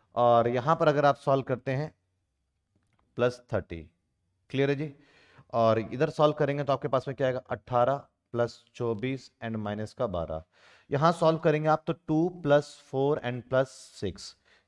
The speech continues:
क्लियर है जी। इधर अगर आप सॉल्व करते हैं तो ये माइनस माइनस प्लस हो जाएगा, तो आपका ट्वेंटी प्लस आपके पास में अस्सी, सॉरी प्लस अस्सी नहीं, माइनस का अस्सी आएगा क्योंकि यहाँ पर एक सोलह माइनस का है, तो ट्वेंटी और ये आपका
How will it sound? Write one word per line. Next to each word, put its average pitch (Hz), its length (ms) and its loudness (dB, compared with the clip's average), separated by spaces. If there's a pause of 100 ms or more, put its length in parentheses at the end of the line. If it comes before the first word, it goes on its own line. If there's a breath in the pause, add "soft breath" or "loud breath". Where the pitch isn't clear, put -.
(100)
क्लियर 147 200 2
है 151 60 -2
जी। 160 100 -6 (520 soft breath)
इधर 170 160 6
अगर 170 180 4
आप 156 140 4
सॉल्व 151 220 2
करते 147 280 -2
हैं 151 100 0
तो 160 60 -4
ये 156 120 0
माइनस 135 340 -2
माइनस 135 200 -4
प्लस - 240 -2
हो 113 60 -8
जाएगा, 92 240 -2
तो 107 120 -2
आपका 104 220 -2
ट्वेंटी 123 640 -2 (680 soft breath)
प्लस 151 420 4 (340)
आपके 123 280 -2
पास 131 320 0
में 135 120 -6
अस्सी, - 1000 -8
सॉरी 95 240 -8
प्लस 120 240 -4
अस्सी 135 220 -8
नहीं, 165 120 -4
माइनस 107 260 -6
का 98 100 -10
अस्सी 92 200 -10
आएगा 101 240 -4
क्योंकि 104 260 -14
यहाँ 98 200 -6
पर 107 160 -6
एक 117 120 -6
सोलह 104 280 -4
माइनस 90 300 -8
का 90 180 -10
है, 90 200 -6 (800 soft breath)
तो 107 80 -8
ट्वेंटी 113 960 -4
और 110 240 -6
ये 104 120 -4
आपका 107 280 -2